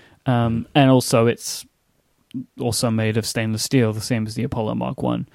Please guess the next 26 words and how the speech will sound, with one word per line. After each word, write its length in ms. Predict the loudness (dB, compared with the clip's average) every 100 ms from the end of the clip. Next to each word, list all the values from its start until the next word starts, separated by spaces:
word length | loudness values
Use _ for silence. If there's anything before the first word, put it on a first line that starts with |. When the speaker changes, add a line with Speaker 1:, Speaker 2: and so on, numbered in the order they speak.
| _ -20 -6
Speaker 1:
So 160 | 0 4
that 180 | 4
was 160 | 4 2
why, 140 | 4
like, 180 | 4 2
for 160 | 0 0
me, 140 | 2
this 200 | 0 -4
was 120 | -4
easy. 400 | -2 0 2 0
It 40 | 0
was 140 | 0
easy. 300 | 0 0 0
I 20 |
knew 160 | 2 2
what 160 | 2 2
color 320 | 2 4 4
I 60 |
wanted, 360 | 2 0 -2 0
and 140 | 2
I 60 | 2
knew 200 | 4 4
I 80 | 4
wanted 360 | 4 4 2
it 160 | -2 -2
because 440 | -6 -2 -4 -4